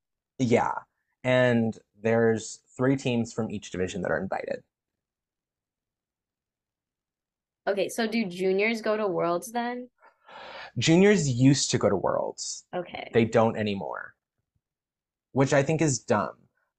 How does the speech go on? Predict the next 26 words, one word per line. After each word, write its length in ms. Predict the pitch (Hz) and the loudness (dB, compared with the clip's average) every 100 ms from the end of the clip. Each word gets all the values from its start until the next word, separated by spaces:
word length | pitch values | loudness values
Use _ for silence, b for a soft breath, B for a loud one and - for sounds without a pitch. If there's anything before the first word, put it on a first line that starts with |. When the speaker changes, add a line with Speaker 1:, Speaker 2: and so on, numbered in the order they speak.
| - | 0
Speaker 1:
But 420 | 110 123 117 104 - _ _ _ - | 6 6 6 2 -6 _ _ _ -2
their 200 | 120 139 | 2 4
whole 200 | 131 139 | 4 0
thing 260 | 143 120 120 | 0 -2 -2
with 160 | 120 | -2
it 140 | 135 120 | -2 -2
when 120 | 123 | -2
they, 140 | 117 | -2
like, 220 | 113 110 - | -2 -2 -4
banned 280 | 95 98 101 | -8 -6 -8
juniors 340 | 101 101 104 | -8 -4 -4
from 160 | - 107 | -4 -2
going 160 | 101 | 0
to 60 | 101 | 0
Worlds 400 | 101 101 101 - | 0 0 0 -4
was 180 | 113 - | -6 -2
they 160 | 110 | 2
were 160 | 107 110 | 2 4
like, 380 | 107 104 101 _ _ _ _ _ _ _ - | 4 2 0 _ _ _ _ _ _ _ 0
"Well, 500 | 143 143 143 139 123 | 2 4 4 2 0
we 140 | 139 | 0
want 200 | 127 131 | 0 -2
it 60 | 131 | -4
to 80 | |
be, 80 | 143 | -4
like, 200 | 135 135 | -4 -4